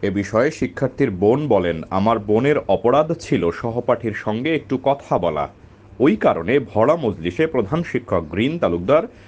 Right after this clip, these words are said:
লক্ষ্য করে তার ভাতিজি সহ উপস্থিত সবার সামনে পিতা মাতাকে জড়িয়ে যা ইচ্ছা তাই বলেছেন। এতে তার ভাতিজি অতি কষ্টে শ্রেণীকক্ষে গিয়ে ফ্যানের সাথে ওড়না পেঁচিয়ে আত্মহত্যার চেষ্টা করে। বিষয়টি সহপাঠীরা দেখে ডাক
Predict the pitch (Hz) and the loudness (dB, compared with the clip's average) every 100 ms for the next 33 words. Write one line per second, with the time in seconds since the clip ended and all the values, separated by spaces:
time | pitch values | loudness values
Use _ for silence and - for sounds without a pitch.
0 | - 95 120 131 - 180 170 90 117 131 | -10 0 0 0 -4 -4 0 0 0 2
1 | 113 82 101 127 113 107 101 98 151 147 | 0 0 -2 -2 -6 -2 -2 0 0 0
2 | 127 117 131 - - 104 156 170 147 110 | -2 -6 -8 -8 -2 2 2 0 -4 -2
3 | 82 76 - - - - 151 202 139 101 | -2 -4 -10 -20 -10 -6 0 0 2 0
4 | 101 101 95 101 139 131 95 110 110 127 | -2 -2 -2 0 0 -2 0 0 0 -2
5 | 131 - - 165 135 101 85 85 85 107 | -4 -6 -2 0 0 0 0 -2 0 -2
6 | 82 - - - _ - 131 139 196 170 | -4 -10 -20 -20 _ -4 -2 0 0 0
7 | 104 87 113 156 117 87 - 117 - 180 | 0 -4 -4 -4 -2 -2 0 0 0 -2
8 | 95 87 - 156 151 123 139 160 151 - | -2 -4 -2 -4 -2 -2 -4 -4 -6 -6
9 | 120 90 110 151 208 - - - - 123 | -4 0 0 0 -2 -14 -20 -20 -4 -4
10 | 160 202 - 120 95 - 117 139 143 143 | -2 -4 -6 -4 -4 0 0 2 0 -2
11 | 135 143 139 - 117 117 - 170 170 - | -2 0 0 0 -2 -2 -4 -4 -4 -2
12 | 135 - 95 95 - 85 73 - - - | -2 -2 -4 -4 -2 -4 -4 -10 -20 -20
13 | - 104 107 139 135 98 - 98 113 110 | -10 -4 0 0 0 -4 -2 -4 -2 -2
14 | 101 101 82 98 101 180 139 110 | -2 -2 0 -2 -2 -4 -2 -4